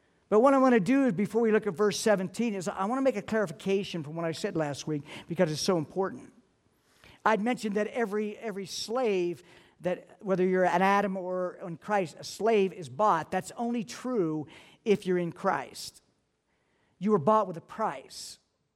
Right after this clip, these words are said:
Satan didn't buy you. There is no exchange between God and Satan. There is none of that. There is some people that believe that. That's not true.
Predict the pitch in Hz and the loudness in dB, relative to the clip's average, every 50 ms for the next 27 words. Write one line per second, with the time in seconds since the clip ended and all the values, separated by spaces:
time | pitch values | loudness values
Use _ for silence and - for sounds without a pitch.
0 | _ _ _ _ - - - 247 254 269 240 240 226 170 233 208 202 196 156 147 | _ _ _ _ -8 -2 2 4 4 2 2 -2 -2 0 0 0 0 -2 -2 2
1 | 202 214 220 220 208 190 175 147 139 135 135 147 147 185 185 196 220 202 143 147 | 4 4 4 4 2 -2 -4 -8 -12 -14 -16 -12 -10 -6 -2 -2 -2 -2 -4 -6
2 | 196 196 196 202 202 196 180 - - - - - - - 180 - - - - - | -6 -4 -4 -2 -2 -4 -4 -8 -12 -20 -20 -16 -12 -12 -10 -10 -12 -12 -6 -2
3 | 196 226 226 226 220 208 190 180 143 120 - - - 180 190 185 165 143 151 185 | -2 0 0 0 -2 -4 -4 -6 -8 -12 -14 -12 -10 -8 -8 -8 -8 -6 -2 0
4 | 185 185 185 180 180 180 170 160 165 147 - - - 196 185 180 170 - - 123 | 2 4 4 4 2 0 -2 -6 -10 -10 -8 -4 -2 0 0 0 -2 -4 -12 -18
5 | 123 127 139 160 175 185 190 147 120 175 185 180 156 139 135 123 170 160 151 131 | -14 -10 -6 -4 -2 -2 -2 -4 -4 -4 -4 -4 -6 -8 -8 -6 -6 -6 -6 -8
6 | 123 127 123 - - - - - - - - 156 165 180 160 - 180 170 135 160 | -10 -14 -16 -16 -18 -20 -20 -20 -18 -10 -4 -2 0 0 0 0 0 0 0 0
7 | 185 170 160 151 147 135 143 139 143 175 190 175 127 143 135 131 - 190 175 - | 0 0 0 -4 -4 -4 -4 -2 0 0 0 0 0 -2 -2 2 2 2 2 2
8 | - 170 147 139 - - - 156 143 131 127 123 135 160 165 | 0 -2 -2 -4 -8 -10 -10 -8 -8 -8 -8 -8 -10 -12 -14